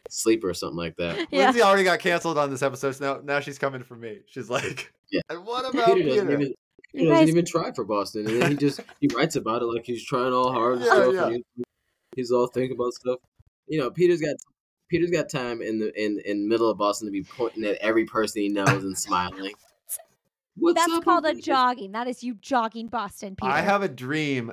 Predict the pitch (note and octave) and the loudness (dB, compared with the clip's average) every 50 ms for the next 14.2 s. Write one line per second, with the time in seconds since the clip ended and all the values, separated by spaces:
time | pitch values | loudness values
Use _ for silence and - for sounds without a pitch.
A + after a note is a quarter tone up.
0 | - _ - A#2 B2+ A#2+ G#2+ B2+ B2 A#2 C3 C3 B2+ B2+ C3+ B2 A#2 - _ _ | -14 _ -6 -4 -4 -2 -2 -4 -2 0 2 0 0 0 -2 -4 -4 -6 _ _
1 | _ _ _ _ - A#2 A#2 A#2 A2+ G#2+ A2+ A2+ A2+ C3+ D#3+ F#3+ F#3 F3 E3+ F#3 | _ _ _ _ -10 -8 -6 -6 -4 0 0 0 2 2 2 4 4 4 4 4
2 | F#3 F3+ E3+ F3+ F#3 F#3 F3+ D3+ C#3+ - F#3 E3+ F#3 G3+ G#3+ B3 _ _ _ - | 0 0 2 0 0 0 -2 -4 -2 0 0 2 2 0 -4 -6 _ _ _ 2
3 | F#3 - - A#3+ - - - A2 A2 - G#3 F#3 G#3+ B3+ - - A#2+ C4 - - | 4 6 6 6 4 2 2 2 4 4 4 4 2 2 0 0 -4 -6 -6 -8
4 | - - B3 - - - B3 A#3+ - _ _ A3+ F#3+ F#3+ _ - - - _ _ | -6 -6 -6 -6 -6 -6 -8 -8 -8 _ _ -18 -18 -16 _ -10 -12 -12 _ _
5 | - - - - - A#2 A2+ A2 G#2 F#2+ - G#2+ G2+ F#2+ F#2 F2 E2+ E2 _ _ | -20 -20 -14 -2 0 2 4 4 2 0 -6 -6 -4 -4 -4 -4 -6 -16 _ _
6 | _ - B2 E3+ F#3 E3+ - C#3+ D#3+ F#3 F#3+ F#3 - C#3 D3+ E3+ F3 - - F3+ | _ -2 2 4 4 4 4 6 4 4 4 4 -2 -2 -2 -2 0 0 2 2
7 | E3+ D#3+ C3+ B2 A2 A2+ A#2 A#2+ - - A#2 A#2 A2+ G#2+ F#2+ F2+ E2+ _ _ - | 2 2 0 -2 -4 -6 -6 -6 -6 -4 -2 -2 -2 -2 -4 -8 -12 _ _ -8
8 | A2 C3 C#3+ C#3+ D#3 D3+ C3+ B2 G#2+ A2+ G#2+ G#2 - - G2 F#2 F2+ E2 D#2+ E2+ | -4 -4 -2 0 2 2 2 2 2 0 -2 -2 -2 -2 -2 -2 -4 -6 -8 -10
9 | _ _ - - - - _ _ _ _ _ _ _ _ _ _ _ _ _ _ | _ _ -12 -12 -12 -12 _ _ _ _ _ _ _ _ _ _ _ _ _ _
10 | _ - - - - _ _ - - - - - C#3+ - - - E3+ C3 - - | _ -20 -20 -20 -20 _ _ -4 -4 -4 -2 2 0 0 2 2 0 0 -2 -2
11 | - D4 C#4 C4 B3+ A#3+ A#3 A3+ A3+ A#3 A#3 - _ _ _ _ - _ _ _ | -4 -2 -2 0 2 2 2 2 2 0 -2 -8 _ _ _ _ -20 _ _ _
12 | A4+ A4+ A4+ _ _ _ _ _ _ _ _ _ _ _ _ _ _ _ - - | _ _ _ _ _ _ _ _ _ _ _ _ _ _ _ _ _ _ -20 -20
13 | C#4 D4 C#4+ _ - - _ _ _ - D#4+ D#4+ E4 E4+ E4+ F4 F4 E4+ E4+ E4 | -20 -20 -20 _ -20 -20 _ _ _ -6 -2 0 0 2 4 4 2 2 0 -2
14 | D#4 C#4+ C#4+ | -4 -6 -8